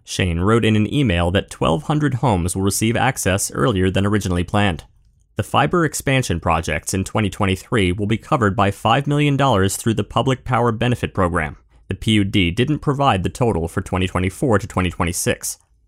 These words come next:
According to Shane, construction will be underway in the new year to expand the fiber optic network to roughly two hundred ninety homes in the Middle Entiat River Road and Lower Blewett Pass area.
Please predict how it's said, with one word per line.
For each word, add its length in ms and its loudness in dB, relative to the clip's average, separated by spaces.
According 380 0
to 80 0
Shane, 460 0
construction 680 -2
will 80 2
be 140 2
underway 520 2
in 80 2
the 60 2
new 160 2
year 400 2
to 180 -8
expand 500 0
the 100 -2
fiber 360 0
optic 320 -2
network 500 -2
to 100 -2
roughly 360 0
two 280 -2
hundred 280 0
ninety 340 0
homes 440 0
in 80 0
the 80 2
Middle 240 2
Entiat 400 0
River 240 0
Road 400 2
and 200 -2
Lower 260 2
Blewett 340 0
Pass 320 -2
area. 300 -2